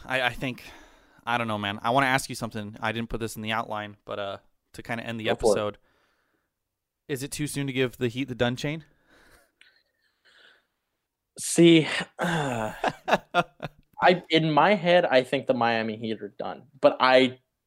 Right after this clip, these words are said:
Speaker 2: this is exactly what the Bucks probably said, you know, heading into the series. This
Speaker 1: Yeah.
Speaker 2: is what, you know, every team they, the Celtics probably said heading into the series too.
Speaker 1: Yeah.
Speaker 2: You know, like, "We, we got this team. Like, we're ending the Cinderella story."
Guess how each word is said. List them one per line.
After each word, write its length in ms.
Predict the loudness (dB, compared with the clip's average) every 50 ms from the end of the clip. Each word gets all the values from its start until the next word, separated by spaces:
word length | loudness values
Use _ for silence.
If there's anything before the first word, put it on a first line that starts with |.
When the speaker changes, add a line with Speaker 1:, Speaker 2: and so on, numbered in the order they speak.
| _ _ _ _ _ _ _ _ _ _ _ _ _ -16
Speaker 2:
this 400 | -14 -12 -2 4 4 4 4 4
is 140 | 0 0 0
exactly 500 | 0 -2 4 4 4 4 4 4 4 4
what 160 | 4 2 2
the 60 | -2 -6
Bucks 380 | 2 4 6 6 6 4 -2
probably 480 | 4 6 6 6 6 4 2 4 4 4
said, 460 | 4 6 8 8 8 8 6 4 -6 _ _ _ _ _ _ -8
you 120 | -6 -2 0
know, 140 | 0 -2
heading 320 | 0 2 4 4 4 4 2
into 220 | -2 -2 -4 -4
the 100 | -6 -6
series. 640 | -4 -2 0 2 2 4 2 2 0 -4 -10 -18 -20 _ _ _
This 120 | -12 -6 -2
Speaker 1:
Yeah. 140 | -2 -2
Speaker 2:
is 60 | 0 0
what, 220 | 0 -2 -2 _ _ _ _ _ _ _ _ _
you 80 | -10 -8
know, 200 | -8 -6 -8 -10 _ _ 2
every 260 | 2 6 6 6 6
team 180 | 6 6 8 8
they, 100 | 6 6 4 -2
the 140 | 4 4 4
Celtics 500 | 6 8 6 6 8 6 4 2 2 4
probably 220 | 6 6 6 6
said 440 | 2 0 2 6 6 6 6 4 0 _ _ _ _ _ _ _ _ 2
heading 180 | 2 2 4
into 200 | 0 -2 -2 -4
the 80 | -6 -6
series 480 | -6 -4 0 0 0 0 -2 -6 -8 -6
too. 360 | -2 0 0 0 0 -2 -6 _ _ _ _ _ _ _ -12
Speaker 1:
Yeah. 220 | -6 -6 -4 -4 -4 0
Speaker 2:
You 160 | 2 4 6
know, 160 | 6 6 6
like, 240 | 6 6 6 4 2 0 2
"We, 300 | 6 6 6 6 4 2
we 120 | 0 0 2
got 280 | 4 4 4 4 4
this 220 | 2 -2 -2 -2 -10
team. 340 | -6 -4 -2 -2 -2 -2 -2
Like, 180 | -4 -4 -2
we're 140 | -2 -4 -4
ending 300 | -2 -4 -4 -4 -4 -4 -4
the 60 | -6
Cinderella 560 | -6 -6 -6 -2 0 2 4 6 6 6 4
story." 360 | 2 4 4 4 6 4 2